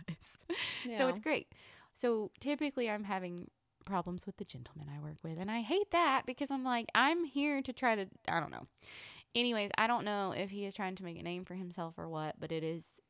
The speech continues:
Speaker 1: very frustrating. And so now I have to have a chat with my boss about how do I handle this because I don't wanna handle it wrong.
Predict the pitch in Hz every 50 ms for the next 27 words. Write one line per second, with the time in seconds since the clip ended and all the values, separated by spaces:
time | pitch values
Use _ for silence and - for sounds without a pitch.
0 | - - 170 180 175 170 175 170 - 160 156 165 - - 160 156 156 156 156 165
1 | 165 170 - - 160 160 160 151 156 160 170 165 165 - 170 170 165 165 170 -
2 | - 202 190 - - 196 - 196 214 240 220 180 170 190 - 185 180 180 180 180
3 | - 247 277 311 320 311 302 294 320 339 320 269 233 - 185 190 - - 190 -
4 | 208 190 190 185 - 226 262 262 - 285 294 285 285 311 302 311 311 320 - -
5 | 269 302 339 294 214 185 190 208 240